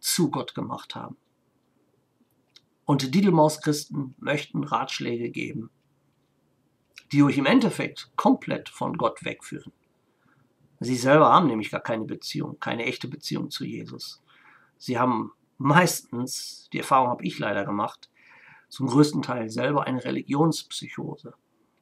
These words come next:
weil sie in ihrer Vergangenheit nur gegen Gott rebelliert haben. Und nachdem sie dann irgendwann mal gemerkt haben, dass sie absolut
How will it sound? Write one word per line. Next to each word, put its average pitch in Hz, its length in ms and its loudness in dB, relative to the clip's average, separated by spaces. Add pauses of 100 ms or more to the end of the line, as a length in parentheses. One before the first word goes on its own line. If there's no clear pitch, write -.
(260)
weil 120 240 0
sie 131 120 2
in 139 60 2
ihrer 165 200 -2
Vergangenheit 120 760 -2 (180)
nur 147 520 6 (180)
gegen 117 260 -4
Gott - 260 -6
rebelliert 107 480 -6
haben. 151 300 -8 (640)
Und - 80 -6
nachdem 131 300 0
sie 127 100 2
dann 123 120 0
irgendwann 139 340 2
mal 117 140 0
gemerkt 113 380 -4
haben, 120 220 -4
dass 117 200 -2
sie 127 140 -6
absolut - 540 -6